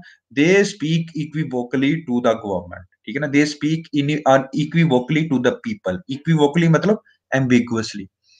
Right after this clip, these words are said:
ठीक है ना? तो जैसे अभी बिहार इलेक्शन चल रहे थे, तो क्या लालू का फैक्टर चलेगा?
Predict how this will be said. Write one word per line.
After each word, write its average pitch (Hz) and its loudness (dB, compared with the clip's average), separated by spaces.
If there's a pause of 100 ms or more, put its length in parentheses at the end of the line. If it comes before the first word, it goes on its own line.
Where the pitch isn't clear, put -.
(260)
ठीक 120 0
है 170 4
ना? 208 0 (260)
तो 147 -4
जैसे 131 4
अभी 143 2
बिहार 120 4
इलेक्शन 127 4
चल 123 4
रहे 123 4
थे, 127 0
तो - -10
क्या 131 6
लालू 123 4
का 135 4
फैक्टर 123 0
चलेगा? 131 2